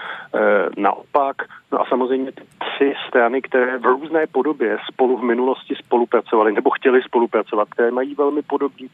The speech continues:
program a u nich jde hlavně jaksi už o osobní záležitosti. Tím myslím stan, top nula devět a K D U Č S L. Pro ně to je, myslím, jako velký,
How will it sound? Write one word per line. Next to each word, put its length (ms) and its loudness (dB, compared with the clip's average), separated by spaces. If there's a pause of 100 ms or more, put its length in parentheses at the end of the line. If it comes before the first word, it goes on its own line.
(240)
program 540 0 (520)
a 340 4 (260)
u 100 -12
nich 180 -6
jde 140 2
hlavně 260 2
jaksi 380 -6
už 140 -6
o 120 0
osobní 360 -2
záležitosti. 500 0 (420)
Tím 120 -2
myslím 280 -2 (120)
stan, 340 0 (100)
top 200 -4
nula 220 2
devět 420 0
a 80 0
K 220 0
D 140 -2
U 100 -20
Č 180 -2
S 200 -6
L. 140 0 (320)
Pro 160 2
ně 140 -4
to 100 -2
je, 120 0
myslím, 360 -4
jako 220 -2 (120)
velký, 680 -6